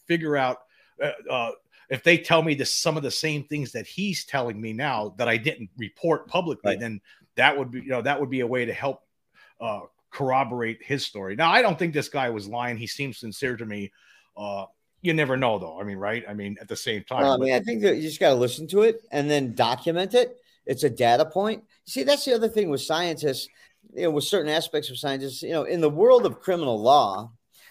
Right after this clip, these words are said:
Speaker 2: And by the way, Jim, happy fourth of July.
Speaker 1: Yeah, happy fourth of July,
Speaker 2: Happy
Speaker 1: everybody out
Speaker 2: birthday,
Speaker 1: there. Yeah.
Speaker 2: America. I love you, America.
Speaker 1: Fourth of July is like a great day,
Speaker 2: Yeah.
Speaker 1: isn't it?
Speaker 2: Happy
Speaker 1: Just a
Speaker 2: fourth of July,
Speaker 1: fantastic
Speaker 2: everybody.
Speaker 1: day.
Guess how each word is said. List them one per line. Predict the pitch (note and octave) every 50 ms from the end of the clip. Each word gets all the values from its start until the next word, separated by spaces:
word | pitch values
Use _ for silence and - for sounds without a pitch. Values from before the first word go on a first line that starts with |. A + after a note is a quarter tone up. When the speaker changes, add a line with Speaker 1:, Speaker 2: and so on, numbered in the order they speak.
| _ _ _ -
Speaker 2:
And | - A#2+ A#2+ A#2 A#2
by | D3 G3 G#3+
the | F#3+ D3
way, | D#3+ F3 E3
Jim, | C3 G#2 B2 D3 C3+
happy | D3 F#3+ A#3 C4 B3+ C4 -
fourth | - - F#3 G3+ G3+ G3+
of | F#3+ C#3+
July. | A#2+ A#2 A#2 G#2+ G#2+ C3 F3+ G3 D#3+ C#3 C#3 C#3+ D#3
Speaker 1:
Yeah, | F#3+ B3 D4 C4+
happy | G3 G3+ B3 C#4+ C#4 B3+
fourth | G#3+ G#3 A#3 A#3 A3
of | G#3
July, | F#3+ F#3+ G3+ G#3 G#3+ G3+
Speaker 2:
Happy | F#3 D#3+
Speaker 1:
everybody | D3 C#3+ C3+ C3 C3 C#4+
out | - A#3+ -
Speaker 2:
birthday, | - C#4 C4+ C4 B3
Speaker 1:
there. | A#3+ A#3+ A#3+ B3
Yeah. | B3+ B3 D#3+ B2+
Speaker 2:
America. | - C4 C#4+ D#4 D#4 C4 A3+ - - _ - - - F#3 -
I | - A3+ A#3
love | A#3 A3+ B3+ D4 D4+ D#4
you, | D4+ D#4 C#4+
America. | C4+ A#3+ A3 G#3+ G#3+ A3 A3+ A3+ A3 A#3+ B3 C#4 C4+ A3+ - _ _ _ _
Speaker 1:
Fourth | - A3+ A3+ G#3+
of | F#3+
July | D#3 D#3+ D#3 D#3+ D#3+ D3
is | C#3
like | C3+ B2+ A#2
a | A2+
great | G#2+ G2+ G2+ B2 B2+ B2 B2
day, | -
Speaker 2:
Yeah. | B2 G#2+ D#2 - -
Speaker 1:
isn't | B2+ B2+ B2
it? | - G#2+
Speaker 2:
Happy | A2+ - -
Speaker 1:
Just | A#3+ A3
a | G3
Speaker 2:
fourth | G#3+ G#3 F#3+ F3+
of | F3 D#3
July, | D3+ D#3 D3+ C#3
Speaker 1:
fantastic | C3+ C3+
Speaker 2:
everybody. | B2+ B2+ B2+ A2+ C3+ C3+ C3+ C3+
Speaker 1:
day. | B2+